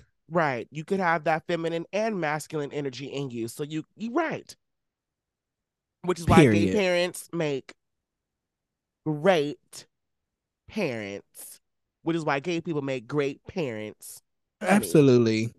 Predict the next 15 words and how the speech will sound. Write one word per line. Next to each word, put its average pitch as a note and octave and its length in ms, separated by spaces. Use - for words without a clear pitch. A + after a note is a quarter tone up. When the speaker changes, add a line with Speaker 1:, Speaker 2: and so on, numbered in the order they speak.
Speaker 1:
And E3 180
Speaker 2:
So D#3 200
Speaker 1:
we E3+ 120
Speaker 2:
I F#3+ 120
just F3+ 180
Speaker 1:
actually E3 440
Speaker 2:
thought - 0
Speaker 1:
want F3 360
our B2+ 160
kids. A2+ 720
Speaker 2:
we C#3+ 220
not B2+ 180
just A#2+ 200
having C3 360
them. A2 260